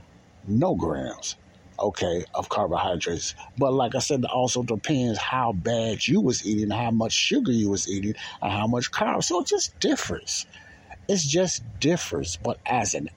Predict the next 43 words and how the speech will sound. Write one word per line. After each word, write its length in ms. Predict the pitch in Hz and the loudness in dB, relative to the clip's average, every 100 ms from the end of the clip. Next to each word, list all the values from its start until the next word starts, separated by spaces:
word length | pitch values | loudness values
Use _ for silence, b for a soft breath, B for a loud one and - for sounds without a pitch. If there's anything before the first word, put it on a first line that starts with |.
| - | -2
average, 580 | 165 156 214 240 - - B B B - | 0 2 2 2 -4 -8 B B B -8
twenty 320 | - 185 160 | 0 2 4
below, 640 | 127 113 104 127 127 95 - B B | 4 4 4 4 2 0 -4 B B
it's 180 | 120 - | -2 0
a 60 | |
chance 420 | 117 - 131 107 110 | 0 0 0 0 0
you 80 | |
may 220 | 98 98 87 | 2 0 0
go 220 | 95 95 | -2 -2
through 160 | 92 | -2
this 220 | 87 85 - | -4 -4 -4
keto 380 | - 73 - | -4 -4 -4
flu. 260 | - - 65 - - - - - - - - - - - - - | -4 -4 -6 -8 -20 -20 -20 -20 -20 -20 -20 -20 -20 -20 -20 -6
It's 200 | 113 - | -2 0
a 80 | 104 | 0
chance 560 | - 104 71 - - - B B 110 | 0 0 -2 -4 -8 -10 B B 2
you 100 | 113 | 4
may 180 | 101 | 4
go 200 | 80 85 | 2 -2
through 160 | 82 82 | -2 -2
this 200 | 82 - | -2 -4
keto 320 | - 90 80 | -2 -2 -2
flu. 300 | - 80 73 - | -2 -2 -2 2
Even 260 | 135 120 | 2 4
if 140 | 113 98 | 2 0
you're 100 | 104 | -2
eating 240 | 117 113 101 | 0 0 0
pretty 260 | - 110 | 0 2
well, 560 | 117 143 151 85 82 - B B | 2 2 2 2 0 -4 B B
it's 160 | 101 | -2
a 80 | 107 | 0
chance 380 | - 117 101 - | 0 0 0 0
you 40 | |
might 200 | 104 90 | 0 0
go 120 | 92 | -2
through 120 | 95 92 | -4 -4
this 160 | 92 | -4
keto 340 | - 101 85 - | -4 -4 -4 -2
flu. 240 | 110 76 | -2 -2
But 140 | - 92 | -2 -4
it 80 | 90 | -2
also 380 | 104 110 107 107 | 0 0 0 -2
depends 800 | 110 - 113 104 78 65 - | -2 -4 -4 -2 -2 -6 -6